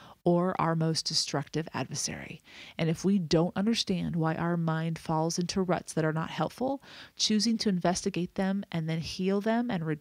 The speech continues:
redirect them is one of the best life investments we can make. So number six is the mind is malleable,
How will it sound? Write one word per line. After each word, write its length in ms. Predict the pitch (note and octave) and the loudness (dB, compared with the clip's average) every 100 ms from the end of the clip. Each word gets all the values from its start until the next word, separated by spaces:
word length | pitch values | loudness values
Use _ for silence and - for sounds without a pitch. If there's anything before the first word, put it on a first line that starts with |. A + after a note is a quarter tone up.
| - F3 | -4 0
redirect 480 | F3 D#3+ D#3 - | 0 0 -2 -2
them 280 | - A#3+ B3 - - - - | 0 0 0 -8 -20 -20 -2
is 160 | F3 F3 | 0 2
one 120 | E3 | 2
of 40 | |
the 140 | D#3 C#3+ - | 0 -4 -2
best 340 | D3+ B2+ - | 0 0 -2
life 300 | E3 C3+ C#3+ | 0 -2 -2
investments 600 | C#3+ D3 - - - - | -4 -4 -4 -6 -6 -6
we 80 | - | -6
can 220 | - E3+ | -6 -6
make. 380 | - - - - - _ _ - | -6 -8 -12 -18 -18 _ _ -12
So 160 | - | -4
number 300 | E3 E3 G#3+ | -2 0 0
six 500 | - - - - - - | 0 -2 -4 -6 -6 2
is 360 | E3+ E3 - - - _ - | 4 4 2 -4 -18 _ -8
the 80 | F3 | -4
mind 640 | D#3+ E3 E3 G3 G#3 G#3 - | 0 2 2 2 2 0 -2
is 220 | F3+ F3 | -2 0
malleable, 720 | D#3 C#3+ D3 C#3+ C3+ B2 D#3+ | 0 0 0 -2 -2 -4 -6